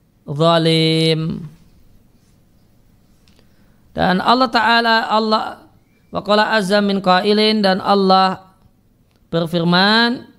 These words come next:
"Dan nikahkanlah orang-orang yang masih sendirian di antara kalian." Wahai para wali, nikahkanlah, ya, orang-orang yang di bawah kewalian kalian yang sendiri. Sendiri boleh jadi,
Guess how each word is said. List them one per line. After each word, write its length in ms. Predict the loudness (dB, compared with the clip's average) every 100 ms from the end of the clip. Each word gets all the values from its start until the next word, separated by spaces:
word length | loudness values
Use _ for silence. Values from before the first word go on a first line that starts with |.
| _ _ -4
"Dan 240 | -2 -2
nikahkanlah 880 | 0 -2 0 0 2 2 0 -6 -8
orang-orang 560 | -4 -2 0 0 2 2
yang 60 |
masih 240 | 0 0 -2
sendirian 480 | 0 2 2 2 0
di 160 | -2
antara 400 | -2 -2 -2 -2
kalian." 880 | 0 2 2 2 2 -2 -6 -10 -14 -18 -20 -20 -20 -20 -20 -20 -20 _ -20 -12
Wahai 160 | -4 -2
para 240 | 0 2 2
wali, 720 | 2 2 2 2 0 -4 -12 -20 _ _ -14
nikahkanlah, 960 | -10 -4 -2 2 2 2 2 0 -6 -12 -20 -20 -20 -20 -20 -20 _ _ -14
ya, 800 | -10 -8 -8 -8 -10 -12 -12 -16 -20 -18 -6
orang-orang 400 | -2 2 2 2 0
yang 80 |
di 160 | 0 0 2
bawah 240 | 2 0
kewalian 560 | 0 0 0 0 0 0
kalian 320 | 0 0 0
yang 160 | 0 -2
sendiri. 640 | 0 2 2 4 2 2
Sendiri 320 | 2 0 2
boleh 240 | 2 2 2
jadi, 240 | 2 0